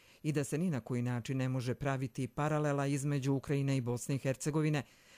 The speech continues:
te da je bilo kakvo stavljanje u kontekst situacije u Ukrajini i B I H neprihvatljivo i nedopustivo. Tegeltija je istakao prediljenost Savjeta ministara evropskom putu B I H te zahvalio vladi Ujedinjenog Kraljevstva Velike Britanije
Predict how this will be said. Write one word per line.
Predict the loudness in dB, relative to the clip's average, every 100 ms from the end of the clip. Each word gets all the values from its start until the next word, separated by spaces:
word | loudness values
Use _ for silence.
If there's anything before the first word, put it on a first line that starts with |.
| -4
te | -2 0
da | 2 2 0 0
je | -2 0
bilo | 0 2 0
kakvo | -2 -4 -2 0 0 0
stavljanje | -2 -2 0 0 0 0
u | -2
kontekst | 0 0 0 -4 -6 -8
situacije | -4 -2 -2 -2 -2 0 0
u |
Ukrajini | 0 0 0 0
i |
B | 0 0
I | 0
H | 0 -2 -2 -10 -20 -4
neprihvatljivo | -2 0 -2 -2 -4 -4 -2 -2
i |
nedopustivo. | -2 -4 -4 -6 -4 -4 -4 -10 _ _ -20 -20 -2
Tegeltija | 0 0 -2 -2 0
je | 0 0
istakao | -2 -4 -2 -2 0
prediljenost | 0 0 0 0 0 -2
Savjeta | -2 -2 -2 -2 -2
ministara | 0 -2 -2 -4 -2
evropskom | -2 -4 -4 -6 -4
putu | -2 -2 -2
B | 0 0 0
I |
H | -2 -4
te | -2 -2
zahvalio | -2 -2 -2 0 0
vladi | 0 -2 0 -2 -4 -10 -6
Ujedinjenog | -2 0 0 2 2 0 -2
Kraljevstva | -2 -2 -2 -4 -6
Velike | -2 -2 -2 -2
Britanije | -2 -4 -2 0 0